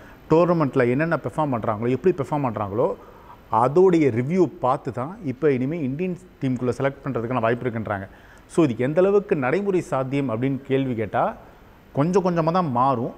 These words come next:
ஆனா கண்டிப்பா மாறுறதுக்கான வாய்ப்பு இருக்கு. இப்ப ரெண்டாயிரத்தி எட்டுல இருந்து இருபத்தி ரெண்டு வரைக்குமே ஐ பி எல் நடந்துட்டு இருக்கு. ரொம்ப சக்சஸ்ஃபுல்லா போயிட்டு இருக்கு. நிறைய பிளேயர்ஸ் உள்ள வந்திருக்காங்கன்றதெல்லாம் ஓகே தான். ஆனா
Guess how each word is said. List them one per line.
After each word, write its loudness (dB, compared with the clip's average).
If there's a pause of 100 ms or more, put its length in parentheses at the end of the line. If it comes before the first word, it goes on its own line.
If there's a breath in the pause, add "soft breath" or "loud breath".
ஆனா 0
கண்டிப்பா -2
மாறுறதுக்கான -2
வாய்ப்பு -2
இருக்கு. -12 (240)
இப்ப 4
ரெண்டாயிரத்தி 6
எட்டுல 0
இருந்து 6
இருபத்தி 6
ரெண்டு 4
வரைக்குமே 0
ஐ 4
பி 2
எல் 4
நடந்துட்டு 2
இருக்கு. -6 (240)
ரொம்ப 0
சக்சஸ்ஃபுல்லா 0
போயிட்டு 4
இருக்கு. 0
நிறைய 4
பிளேயர்ஸ் 2
உள்ள 2
வந்திருக்காங்கன்றதெல்லாம் 0
ஓகே 0
தான். -4 (460 loud breath)
ஆனா 0